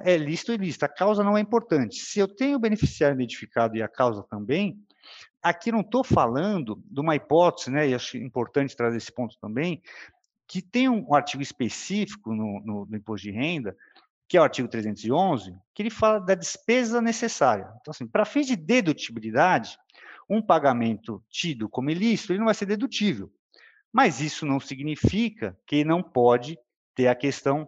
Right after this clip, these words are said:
do pagamento e ser punido pela,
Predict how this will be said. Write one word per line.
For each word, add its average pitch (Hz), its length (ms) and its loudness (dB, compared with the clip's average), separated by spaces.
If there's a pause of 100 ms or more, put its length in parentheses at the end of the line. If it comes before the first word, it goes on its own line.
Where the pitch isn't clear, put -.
(140)
do 139 120 -6
pagamento 143 580 2
e - 20 -6
ser - 400 -4
punido 165 680 -2 (420)
pela, 147 320 6